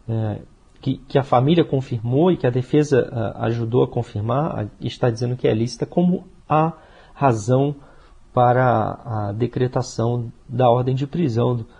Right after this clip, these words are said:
do ex-ministro Milton Ribeiro. Não sabemos ainda isso. A Justiça Federal tá prometendo, é, de fato, pra hoje ainda, a divulgação, é, dos fundamentos da prisão, do que motivou a prisão na tarde de hoje. Em paralelo a isso,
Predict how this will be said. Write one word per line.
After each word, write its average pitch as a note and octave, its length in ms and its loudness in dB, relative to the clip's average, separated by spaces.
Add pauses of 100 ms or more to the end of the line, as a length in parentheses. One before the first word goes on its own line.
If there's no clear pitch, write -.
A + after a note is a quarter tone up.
(140)
do A#2+ 160 0
ex-ministro A#2+ 560 0
Milton C3 300 0
Ribeiro. A#2+ 380 2
Não C3+ 100 0
sabemos B2 680 0
ainda G#2+ 320 -2
isso. F#2 280 -8 (400)
A G2+ 240 -6
Justiça A#2 460 -6
Federal C3 360 2
tá C3 120 -2
prometendo, C3+ 680 -2 (380)
é, G#2+ 160 -4
de G#2+ 140 -6
fato, B2+ 380 2
pra D3 200 4
hoje C3+ 400 6
ainda, B2 400 0 (500)
a G#2+ 180 -2
divulgação, B2 880 0 (320)
é, G#2+ 280 -2
dos B2 180 -4
fundamentos D3 580 2
da B2 120 2
prisão, G2 440 -4
do G#2+ 140 -6
que D3 140 -4
motivou C3+ 560 2
a C#3+ 40 6
prisão A2+ 480 -2 (460)
na C3+ 140 2
tarde B2+ 320 0
de D#3+ 120 -2
hoje. A2+ 320 0
Em D#3 60 0
paralelo B2+ 540 6
a D#3 40 6
isso, C#3+ 320 -4